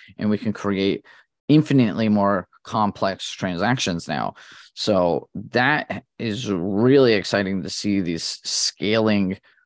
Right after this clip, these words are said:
uh, capabilities that are now on Bitcoin, um,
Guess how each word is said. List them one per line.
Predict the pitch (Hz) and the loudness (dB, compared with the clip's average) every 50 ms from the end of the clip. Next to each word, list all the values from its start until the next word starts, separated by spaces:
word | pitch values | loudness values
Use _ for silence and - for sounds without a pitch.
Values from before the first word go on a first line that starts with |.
| _ _ - | _ _ -8
uh, | - 87 90 | -4 -4 -4
capabilities | 90 - 131 131 127 117 90 - 98 98 101 101 95 92 85 87 - - | -2 0 0 0 0 0 0 0 0 0 0 0 0 -2 -4 -4 -6 -6
that | 85 87 85 | -6 -4 -4
are | 85 95 | -2 -2
now | 98 98 95 98 98 95 | 0 0 2 2 2 2
on | 92 90 92 | 2 0 0
Bitcoin, | - 98 - - - 101 90 82 80 80 80 - - - - - _ _ _ _ _ - | 0 -2 -2 -2 -4 -4 -4 -2 -2 -4 -4 -6 -8 -20 -20 -20 _ _ _ _ _ -8
um, | 90 90 87 87 80 78 78 - | -6 -4 -4 -4 -4 -4 -6 -8